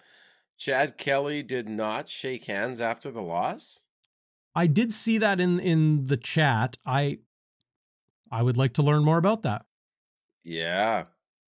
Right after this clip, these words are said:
Speaker 1: Like, like, shake hands with whom, though? Like, does a, does a losing quarterback usually shake hands with someone?
Speaker 2: Yeah.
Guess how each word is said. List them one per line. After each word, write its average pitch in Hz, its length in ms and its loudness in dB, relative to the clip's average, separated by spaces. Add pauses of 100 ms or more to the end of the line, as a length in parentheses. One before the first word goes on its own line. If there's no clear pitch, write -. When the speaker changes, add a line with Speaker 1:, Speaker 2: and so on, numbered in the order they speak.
(380)
Speaker 1:
Like, 139 320 -2
like, 151 220 0
shake 180 300 0
hands 175 240 2
with 143 140 -6
whom, 147 320 -4
though? 87 140 -4
Like, 92 260 -6 (260)
does 117 200 -6
a, 113 100 -2
does 110 240 -4
a 117 60 -4
losing 120 400 -4
quarterback 120 580 0
usually 110 320 -6
shake 104 380 -4
hands 107 460 -4
with 107 180 -8
someone? 139 420 -4 (1900)
Speaker 2:
Yeah. 151 400 0